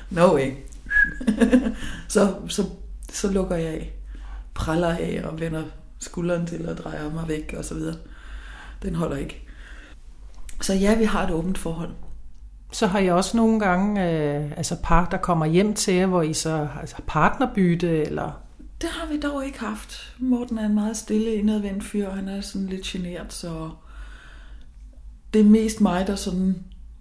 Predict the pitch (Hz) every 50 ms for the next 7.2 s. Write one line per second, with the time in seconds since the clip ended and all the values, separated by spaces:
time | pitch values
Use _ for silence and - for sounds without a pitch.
0 | - - - - 190 185 180 170 160 156 156 160 170 180 190 196 190 196 - -
1 | - - - - - - - - - - - - - 202 196 190 185 180 175 180
2 | 180 175 175 170 170 170 165 - - - - 180 175 185 180 - - 180 185 190
3 | 190 185 180 165 - 170 185 185 - 180 185 - - - - - - - - -
4 | - - - 180 196 220 220 208 208 - - 196 175 185 196 190 196 180 175 165
5 | 165 165 170 170 165 165 151 135 - 165 165 160 151 143 143 139 139 151 151 -
6 | - - - - - - - - - - - - - - - - - - 156 147
7 | - - 147 147